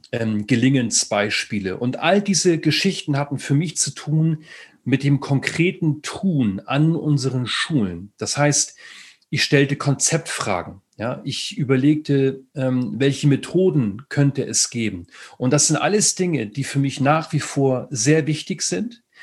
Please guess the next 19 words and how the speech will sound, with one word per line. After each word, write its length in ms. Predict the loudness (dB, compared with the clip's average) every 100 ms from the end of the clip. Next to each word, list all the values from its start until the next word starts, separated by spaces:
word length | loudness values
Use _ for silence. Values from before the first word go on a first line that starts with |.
| -20 -20 _ 2
bis 240 | 2 4
ich 240 | 2 -2
aber 280 | -4 0 -2
dann 340 | 0 0 0 -2
zu 160 | -2
diesem 320 | -2 -2 -4
Punkt 260 | -2 -2 -2
kam, 440 | -10 -8 -10 -10 -16 _ 0
im 280 | 2 2
Grunde 400 | 2 2 4 2
genommen 480 | 2 -2 -8 -10 -16 _ _ _ _ 2
dürfen 440 | 2 4 0 0
wir 420 | 0 2 2 -2 -12 -4
zunächst 640 | 0 4 4 4 0 0
einmal 560 | 2 4 4 2 -2 -14 _ -4
sehr 760 | -2 2 2 2 0 -4 -10 _ _
einfache 580 | -2 0 0 -2 -2 -4
Fragen 480 | -6 -10 -10 -12 -12
stellen. 420 | -12 -12 -14 -16